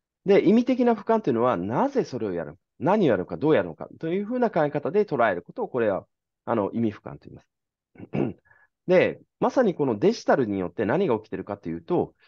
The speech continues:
いろんなものがつながるようになってきたわけですよね。なので、これまでつながってなかったものがつながるようになったからこそできるようなものがどんどん広がってるというふうになってくる。つまり空間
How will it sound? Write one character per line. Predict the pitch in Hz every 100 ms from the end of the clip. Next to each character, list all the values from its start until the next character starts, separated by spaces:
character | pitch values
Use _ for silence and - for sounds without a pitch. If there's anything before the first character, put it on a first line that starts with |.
| _
い | 113 131
ろ | 202
ん | 311
な | 311
も | 294
の | 269
が | 160
つ | -
な | 135
が | 127
る | 123
よ |
う | 90
に |
な | 82
っ |
て | -
き | -
た | 76
わ | - 95
け | 76
で | 67
す | 85
よ |
ね。 | 95 90
な | 139
の | 147 101
で、 | 123 85 _ _ _ _ _
こ | 185
れ | 247
ま | 277 277
で | 170 123 _ _ _ _
つ | -
な | 208
が | 254
っ | 262
て | 262
な | 269
か | 247
っ |
た | 214
も | 190
の |
が | 160
つ | -
な | 156
が | 160
る |
よ | 147
う |
に | 143
な |
っ | 147
た | 160
か | 160
ら | 170
こ | 262
そ | 240
で | 147
き | 147
る | 131
よ |
う |
な | 107
も | 98
の | 90
が | 87
ど | 175
ん | 220
ど |
ん | 143
広 | 107
が | 90
っ |
て | 80
る | 76
と | - _ _ _ _
い | 120
う | 113
ふ |
う | 87
に |
な | 80
っ |
て | -
く | -
る。 |
つ | - 156
ま | 170
り |
空 | 185 165
間 | 165 160 147